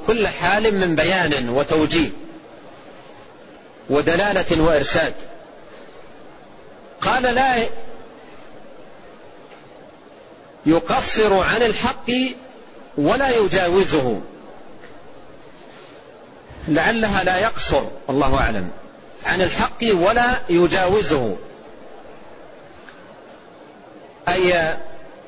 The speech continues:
لا يقصر عن الحق بالنقص منه ولا يجاوزه بتعديه، بمعنى أنه عليه الصلاة والسلام وسط في أمره،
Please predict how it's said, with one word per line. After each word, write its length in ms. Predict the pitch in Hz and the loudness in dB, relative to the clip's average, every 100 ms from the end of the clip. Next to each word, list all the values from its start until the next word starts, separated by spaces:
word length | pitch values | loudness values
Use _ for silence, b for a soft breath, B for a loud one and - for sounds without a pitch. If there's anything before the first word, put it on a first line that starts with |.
| - - - - - - - 127 | -20 -20 -20 -20 -20 -20 -12 0
لا 220 | 160 233 | 2 2
يقصر 560 | 277 - - 208 165 | 0 0 0 2 2
عن 280 | 139 170 180 | 0 0 2
الحق 600 | 170 160 175 151 156 202 - - - - - - - - | 0 0 -2 0 0 -2 -4 -14 -18 -20 -20 -20 -16 -6
بالنقص 560 | 147 160 175 214 - | -2 2 2 0 2
منه 360 | 185 170 233 240 - - - - - - - - - - - - - - - - | 4 4 2 0 -6 -14 -18 -20 -20 -20 -20 -20 -20 -20 -20 -20 -20 -20 -20 -6
ولا 300 | 156 247 311 | 2 4 4
يجاوزه 720 | 285 233 233 226 214 214 240 247 | 4 2 2 2 2 2 2 2
بتعديه، 680 | 233 220 208 208 202 165 - - - - - - - - | 2 0 0 0 0 -2 -2 -14 -20 -18 -18 -18 -18 -2
بمعنى 580 | 147 190 214 190 208 254 247 185 | 2 2 2 2 2 2 0 0
أنه 360 | 180 180 165 | 4 4 4
عليه 360 | 135 170 202 175 | 2 2 2 2
الصلاة 400 | - 175 190 180 | 0 2 2 2
والسلام 680 | 170 160 - 143 156 196 240 - - - - - | 2 2 2 2 2 2 0 -6 -16 -20 -20 0
وسط 360 | 247 - 175 - - - | 2 4 0 -2 -8 -2
في 220 | 165 180 | 0 2
أمره، 260 | 147 123 | 0 0